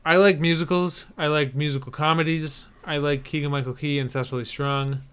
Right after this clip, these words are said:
I like, uh, jokes about nineteen forties movies. It looks really cheesy and dumb, but it's supposed to.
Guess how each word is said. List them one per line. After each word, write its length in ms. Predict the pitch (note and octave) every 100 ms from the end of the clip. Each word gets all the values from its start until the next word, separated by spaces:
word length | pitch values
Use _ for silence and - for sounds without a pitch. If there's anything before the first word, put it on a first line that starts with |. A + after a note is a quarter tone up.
| - - -
I 200 | C#3 C#3
like, 360 | C#3+ C#3+ C#3 - - -
uh, 320 | - C3 A#2+ A#2
jokes 340 | A#2 C#3+ C#3
about 340 | D3 C3+ C#3
nineteen 360 | C#3 C3+ C3+ C3+
forties 540 | D3 D3 C#3+ C#3 C3 - -
movies. 520 | D#3 D#3 D#3 C#3 - _ _ _ - - - - - - - - -
It 140 | F3+ F3
looks 220 | G#3 F#3
really 200 | G#3+ G3+
cheesy 320 | - G3+ F#3
and 120 | D#3
dumb, 260 | D3 D#3+ D#3
but 80 | C#3+
it's 140 | C3
supposed 480 | C#3+ C3+ E3+ C#3 -
to. 260 | C3 A#2+